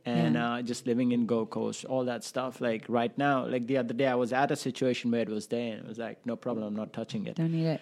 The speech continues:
Speaker 2: Cool.
Speaker 1: Yeah.
Speaker 2: Yeah, so ha-, feeling like you have a bit of a connection to your life kinda makes you feel a little bit less n-, needing.
Speaker 1: Exactly, connection. That's the word,
Speaker 2: Mm.
Speaker 1: man. Yeah, uh,
Speaker 2: It
Speaker 1: I'm
Speaker 2: is
Speaker 1: gonna write
Speaker 2: crazy,
Speaker 1: it down.
Speaker 2: man.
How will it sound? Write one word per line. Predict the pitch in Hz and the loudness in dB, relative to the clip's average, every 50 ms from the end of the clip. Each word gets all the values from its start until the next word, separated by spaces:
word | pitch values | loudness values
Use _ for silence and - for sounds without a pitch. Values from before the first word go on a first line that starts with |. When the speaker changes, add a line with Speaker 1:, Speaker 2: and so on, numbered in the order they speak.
| - - | -6 -2
Speaker 2:
Cool. | - 185 196 208 190 165 147 - | 2 6 6 8 8 6 4 2
Speaker 1:
Yeah. | 117 113 110 113 - - - - - | 0 -2 -2 -4 -6 -10 -16 0 4
Speaker 2:
Yeah, | 226 269 302 262 208 | 6 8 10 10 8
so | 208 - 233 220 | 8 8 8 8
ha-, | 220 233 | 8 6
feeling | 226 - - - - - 262 269 269 254 | 4 2 -4 -6 -2 0 2 2 2 2
like | 240 220 214 - | 2 0 0 0
you | 202 190 | 0 0
have | 202 202 185 170 | 2 2 0 0
a | 170 | 0
bit | 165 175 170 | -2 -2 0
of | 165 156 | 0 -2
a | 160 | -2
connection | - - 165 160 156 - - 160 | -2 -2 -2 -2 -2 -4 -6 -6
to | - - 160 | -2 0 0
your | 156 151 | 2 2
life | 151 151 151 143 - - | 4 2 2 0 -2 -4
kinda | - 156 151 147 | -2 0 0 2
makes | 151 147 143 143 - | 0 0 -2 -2 -4
you | - | -6
feel | 147 - - 151 143 | -6 -4 -2 0 0
a | 143 143 | 0 0
little | 143 139 139 | 0 0 -2
bit | 143 131 - - | -2 -4 -4 -4
less | 143 143 143 - - - 156 | -4 -4 -4 -4 -6 -8 -8
n-, | 139 - - _ - - - - | -8 -10 -12 _ -20 -14 -8 -4
needing. | 151 139 131 - 131 - - | -2 -2 -2 -4 -6 -4 -2
Speaker 1:
Exactly, | 170 147 123 175 180 175 151 147 - | -2 4 6 8 8 8 6 2 2
connection. | - 151 143 160 156 - - 127 113 113 | 4 6 6 6 6 4 2 2 2 2
That's | 135 139 - - | 2 0 0 0
the | - 135 | -2 0
word, | 123 131 127 120 107 | 2 2 2 2 0
Speaker 2:
Mm. | 98 | -2
Speaker 1:
man. | 101 98 101 110 - | -4 -6 -6 -6 -4
Yeah, | 120 117 113 113 113 - - | -4 -4 -4 -4 -6 -8 -8
uh, | 113 113 110 110 113 - | -4 -2 -2 -2 0 2
Speaker 2:
It | 208 214 233 | 4 6 8
Speaker 1:
I'm | |
Speaker 2:
is | 233 - 247 247 | 8 8 8 6
Speaker 1:
gonna | 240 233 | 6 6
write | 233 226 - - | 6 6 4 4
Speaker 2:
crazy, | - - | 2 2
Speaker 1:
it | |
down. | 113 113 117 - | 0 0 0 0
Speaker 2:
man. | - - | -2 -4